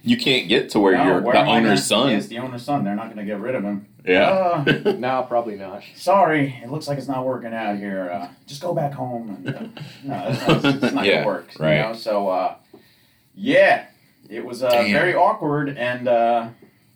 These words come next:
Speaker 1: Did he agree with you, though?
Speaker 2: he
Speaker 1: That
Speaker 2: agreed with me a hundred percent.
Speaker 1: Yeah.
Speaker 2: You know, and, uh, that's the one thing I enjoyed about working there for so long is, uh, they actually want what's best for me, which is actually weird.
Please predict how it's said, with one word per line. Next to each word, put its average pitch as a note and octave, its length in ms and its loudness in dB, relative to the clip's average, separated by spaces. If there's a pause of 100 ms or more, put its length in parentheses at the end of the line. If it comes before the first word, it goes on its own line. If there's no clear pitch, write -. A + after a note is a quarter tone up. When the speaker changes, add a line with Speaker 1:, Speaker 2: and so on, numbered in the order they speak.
(140)
Speaker 1:
Did G2 140 2
he A2+ 120 6
agree F2 280 2
with G2+ 180 2
you, G#2+ 120 4
though? G#2 280 4
Speaker 2:
he C#3 120 4
Speaker 1:
That D3+ 100 0
Speaker 2:
agreed C#3+ 260 0
with C3+ 120 -2
me B2+ 140 -2
a A#2 60 -2
hundred G2+ 300 -6
percent. - 360 -20
Speaker 1:
Yeah. B1 360 -6
Speaker 2:
You G#2 140 -6
know, A2+ 240 -2
and, G2+ 260 -2
uh, F#2+ 280 0 (680)
that's C3 260 -2
the B2+ 100 -4
one A#2+ 180 -4
thing A#2 140 -4
I A2+ 100 -4
enjoyed G#2+ 260 -2
about G2+ 240 0
working G#2 280 -4
there F#2 180 -4
for F#2+ 100 -18
so G2 200 -6
long F#2+ 340 -4
is, F2+ 180 -10
uh, D#2+ 320 -6 (380)
they A#2+ 120 -4
actually A#2+ 380 0
want G#2+ 240 -2
what's G2 140 -6
best G#2+ 280 -4
for F2+ 80 -16
me, E2+ 100 -10
which E2+ 180 -18
is E2+ 100 -16
actually E2+ 320 -10
weird. E2+ 380 -12